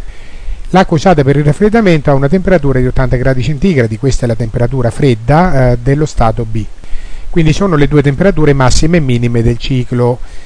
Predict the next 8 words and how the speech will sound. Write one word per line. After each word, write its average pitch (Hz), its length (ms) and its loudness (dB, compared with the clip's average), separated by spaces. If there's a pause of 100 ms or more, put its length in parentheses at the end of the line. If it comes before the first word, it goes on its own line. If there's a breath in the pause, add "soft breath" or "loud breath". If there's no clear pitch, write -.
(180 loud breath)
otto. 123 420 -4 (1040 loud breath)
La 123 120 -6
potenza 143 420 2
erogata 185 380 4
è 135 60 2
di 131 160 0
quaranta 135 540 2
kilowatt. 120 760 -2